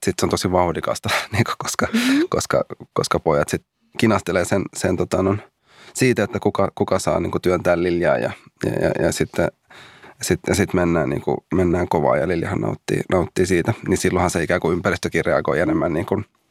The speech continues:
Speaker 1: ilolla ja se on niinku tosi sellaista
Speaker 2: Mm.
Speaker 1: positiivista, niinku, et, et siistiä, että noi menee tossa ja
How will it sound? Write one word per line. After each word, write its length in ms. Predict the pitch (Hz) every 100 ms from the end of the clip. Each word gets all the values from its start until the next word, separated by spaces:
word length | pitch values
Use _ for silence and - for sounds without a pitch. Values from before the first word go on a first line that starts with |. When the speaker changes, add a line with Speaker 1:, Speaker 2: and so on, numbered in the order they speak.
| _ _ _ _ -
Speaker 1:
ilolla 360 | 80 55 -
ja 80 | 78
se 100 | -
on 60 | -
niinku 120 | -
tosi 200 | - 269
sellaista 260 | 240 214
Speaker 2:
Mm. 80 | 214 -
Speaker 1:
positiivista, 680 | - - - - 135 131 - - - - - - _ _
niinku, 240 | - 90 -
et, 80 | - -
et 100 | 107
siistiä, 400 | - 117 - -
että 120 | -
noi 100 | - -
menee 300 | - - - -
tossa 260 | - -
ja 100 | 120